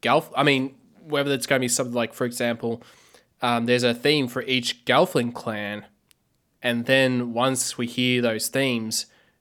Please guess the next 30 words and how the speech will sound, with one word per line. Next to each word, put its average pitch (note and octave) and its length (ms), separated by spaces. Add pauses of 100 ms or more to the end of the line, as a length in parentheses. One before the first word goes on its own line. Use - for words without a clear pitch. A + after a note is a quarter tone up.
and B2 120
then, A#2 760
you C#3+ 80
know, A2 260
if A2+ 240
there's, A2+ 400 (240)
there's B2+ 260
a B2 40
moment A#2 280
where A2 140
they A2 100
all A2 200
sort A2 180
of, - 140
you A#2 80
know, G#2 200 (960)
uh, G#2 260 (180)
put C#3+ 180
all C3 120
those A#2 340
themes A#2+ 320
together, A2+ 600 (420)
becomes A#2+ 380
this G#2+ 140
big A#2+ 320
grand G#2+ 460
theme G#2 460 (280)
for - 160
the G#2 80
Gelflings, G#2 680